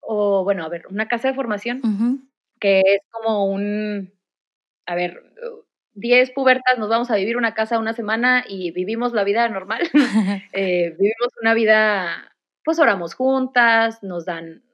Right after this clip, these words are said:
Speaker 1: una que otra plática.
Speaker 2: Sí, es como un retiro
Speaker 1: Este
Speaker 2: extendido, más o menos,
Speaker 1: Ajá,
Speaker 2: combinado
Speaker 1: formativo,
Speaker 2: con
Speaker 1: exten-
Speaker 2: vida diaria, pero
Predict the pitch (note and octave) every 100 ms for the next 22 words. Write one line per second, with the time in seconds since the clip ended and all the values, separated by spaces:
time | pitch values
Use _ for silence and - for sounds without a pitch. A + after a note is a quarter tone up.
0 | _ _ _ F#3 F#3 F3 E3+ G3 A3 A3
1 | G3+ - F#3+ F3+ F3+ - C#4+ B3+ D4 C4+
2 | B3 C4 C4+ B3 C4+ - B3 A3+ G#3+ A3+
3 | A#3 A#3+ B3 - _ _ _ _ _ _
4 | _ _ A3 G#3 A3 G#3+ A3 G#3+ G3 -
5 | - _ _ _ _ _ _ D4+ D#4+ D#4+
6 | C4 A#3+ A#3 A#3+ A#3+ A#3+ A3 E4+ G3+ B3+
7 | A#3+ A3+ _ _ - _ _ - A#3 A3+
8 | A#3 A#3 A3 A3+ A3+ A3+ G#3+ G3+ G3+ A3